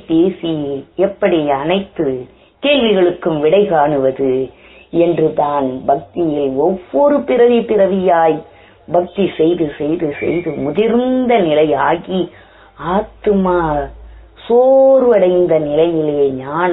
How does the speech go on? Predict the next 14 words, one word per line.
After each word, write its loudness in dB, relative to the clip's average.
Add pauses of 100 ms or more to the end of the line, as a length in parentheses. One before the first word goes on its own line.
(120)
அமிர்தத்தை -2 (120)
கொடுத்து 0 (800)
திரியும் 0 (140)
உயிர் -6
பிச்சை -6
கொடுத்து -4
விட்டார். -10 (1300)
இதில்தான் -4 (140)
தவ -2
மூர்த்தியாக 0 (120)
அமர 0
வைத்திருக்கிறார். 0 (760)
குழந்தை, 2
இனி 2